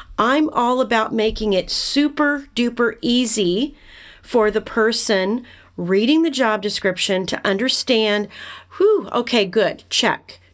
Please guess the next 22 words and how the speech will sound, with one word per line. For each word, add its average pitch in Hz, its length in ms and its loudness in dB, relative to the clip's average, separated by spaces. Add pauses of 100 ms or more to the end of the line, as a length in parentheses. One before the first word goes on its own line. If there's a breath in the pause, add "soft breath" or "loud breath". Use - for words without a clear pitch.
check, 247 280 -2
check, 233 300 -4
check. - 400 -4 (400 loud breath)
This 220 240 0
person 254 320 0
has 208 340 0
those 196 220 0
skills." - 500 0 (320 loud breath)
So 240 240 2
make 240 360 0
sure 214 720 2 (300)
that 214 260 2
you 214 240 0
have 208 260 0
a 202 60 0
proficiency 233 800 -2
section 196 600 -2 (380 loud breath)
that 196 120 4
is - 300 -2
highlighting 226 600 0
the 180 80 -4
skills, 170 640 0